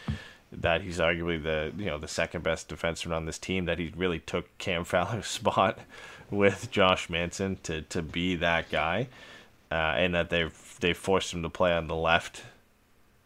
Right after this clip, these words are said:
to take over that spot from, from Cam Fowler.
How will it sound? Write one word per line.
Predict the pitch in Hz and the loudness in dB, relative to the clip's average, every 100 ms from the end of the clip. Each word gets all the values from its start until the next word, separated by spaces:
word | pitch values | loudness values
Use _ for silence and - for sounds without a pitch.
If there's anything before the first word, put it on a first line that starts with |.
| _ - | _ -8
to | 92 | -8
take | - 92 82 | -2 -2 0
over | 90 92 | 0 2
that | 95 92 - | 2 2 0
spot | - 87 101 - | 0 2 2 -2
from, | - 90 82 | -6 -6 -6
from | - 90 | -6 -8
Cam | - 92 87 | -6 -4 -4
Fowler. | 82 82 85 98 | -2 0 2 0